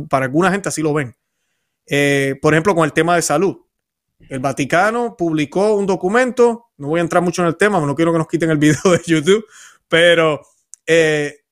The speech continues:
el documento hablaba claro, tiene que ser voluntario, y el Papa firmó el documento incluso,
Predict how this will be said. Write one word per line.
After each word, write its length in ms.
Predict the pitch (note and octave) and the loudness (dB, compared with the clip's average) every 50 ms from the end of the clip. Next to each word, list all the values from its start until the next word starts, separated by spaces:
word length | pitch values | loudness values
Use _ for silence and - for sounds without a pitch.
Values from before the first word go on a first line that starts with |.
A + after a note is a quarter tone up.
| _ _ | _ _
el 180 | - D#3+ D#3+ D#3 | -4 -4 -2 0
documento 420 | E3+ D#3+ E3 E3+ D#3+ E3 D#3 G3 | 0 0 0 0 0 0 2 2
hablaba 260 | F#3+ F#3+ G3 G3+ G3+ | 2 4 4 2 2
claro, 360 | G3 F#3 F#3+ A3+ C4+ A#3+ F3+ C#3+ | 2 2 2 2 0 0 -4 -8
tiene 180 | - C#3+ D#3+ | -10 -10 -8
que 80 | D#3+ F3 | -6 -6
ser 140 | - G3+ F#3 | -6 -4 -4
voluntario, 680 | G3 G3+ G3 F#3+ F3 - F#3+ G#3+ A#3 G#3+ E3+ C3+ - - | -4 -4 -4 -4 -4 -2 -2 -2 -2 -2 -4 -8 -6 -4
y 80 | C#3+ | -4
el 100 | D3+ - | -4 -2
Papa 240 | - D3 D3 - B3+ | -2 0 2 2 2
firmó 280 | - - C#4+ G#3 F#3 A#3+ | 2 2 0 2 2 0
el 60 | C#4 | 0
documento 460 | C#4+ A3 - G#3 F#3 A3+ C#4 - A#3+ | 0 -2 -2 -2 -2 -2 -2 -2 -4
incluso, 480 | E3+ - - G3 B3+ C#4 - - _ | -6 -4 -2 -2 -2 -2 -4 -8 _